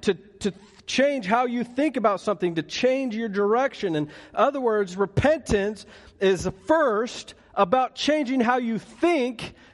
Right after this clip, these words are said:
not what you do. So for us to move forward today, we first have to change the way we think about our thoughts and how we think about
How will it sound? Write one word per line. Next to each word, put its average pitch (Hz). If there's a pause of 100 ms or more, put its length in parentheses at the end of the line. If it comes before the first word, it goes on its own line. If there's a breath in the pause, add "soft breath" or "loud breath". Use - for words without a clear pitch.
not 254
what 226
you 262
do. 277 (1000 soft breath)
So 240
for 220
us 247
to 262
move 254
forward 247
today, 233
we 214
first 262
have 226
to 202
change 226
the 214
way 226
we 214
think 262
about 175 (180 loud breath)
our 170
thoughts 208
and 254
how 196
we 202
think 208
about 180